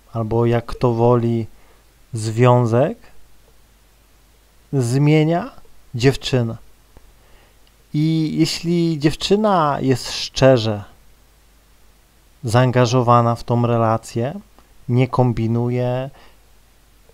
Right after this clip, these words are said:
nie ma tutaj fałszu, tylko naprawdę,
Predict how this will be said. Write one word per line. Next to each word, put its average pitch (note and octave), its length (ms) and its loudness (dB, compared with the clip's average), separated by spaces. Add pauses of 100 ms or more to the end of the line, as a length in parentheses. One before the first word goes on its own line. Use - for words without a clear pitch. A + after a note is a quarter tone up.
(340)
nie B2+ 140 2
ma B2 140 4
tutaj A#2 640 0
fałszu, B2+ 840 2 (280)
tylko C3 600 4 (200)
naprawdę, B2+ 680 2